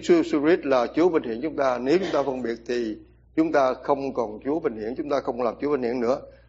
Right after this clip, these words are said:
Khi nào chúng ta nhìn nhau bằng đôi mắt tâm linh để thấy dù nghèo hay giàu, ai nấy cũng được gặp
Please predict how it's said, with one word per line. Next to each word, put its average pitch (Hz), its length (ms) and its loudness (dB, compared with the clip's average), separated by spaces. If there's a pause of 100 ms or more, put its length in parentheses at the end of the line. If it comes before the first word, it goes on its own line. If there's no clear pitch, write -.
(180)
Khi 180 120 10
nào 143 200 2
chúng 185 180 4
ta 170 120 8
nhìn 151 260 0
nhau 160 240 6
bằng 131 160 -2
đôi 143 100 4
mắt 185 180 2
tâm 165 160 6
linh 165 320 2 (1400)
để 143 160 6
thấy 214 360 6
dù 147 160 6
nghèo 139 400 4
hay 160 200 4
giàu, 135 360 4
ai 156 220 4
nấy 190 360 4
cũng 151 260 2
được 135 200 2
gặp 131 180 0